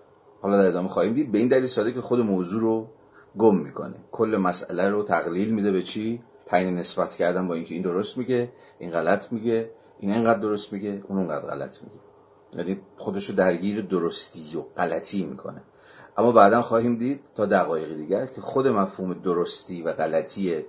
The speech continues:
این نظام فکری یا اون نظام فکری، یا به تعبیر یه ذره، اه، فلسفی ترش، صدق و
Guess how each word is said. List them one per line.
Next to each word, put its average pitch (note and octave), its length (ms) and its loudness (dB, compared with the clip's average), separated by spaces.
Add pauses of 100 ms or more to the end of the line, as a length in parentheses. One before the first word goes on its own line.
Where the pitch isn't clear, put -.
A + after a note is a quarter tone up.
این G2 200 0
نظام D#2 340 -4
فکری - 360 -14
یا D2 120 -8
اون G#2 260 0
نظام D2 300 -8
فکری، A2+ 580 -8 (420)
یا F2 100 0
به E2+ 60 0
تعبیر D#2+ 360 -2
یه D#2+ 80 -6
ذره، D2+ 420 -6 (800)
اه، D#2 220 -6
فلسفی E2 760 -4
ترش، G#2+ 520 2
صدق - 640 -2
و D#2 240 -2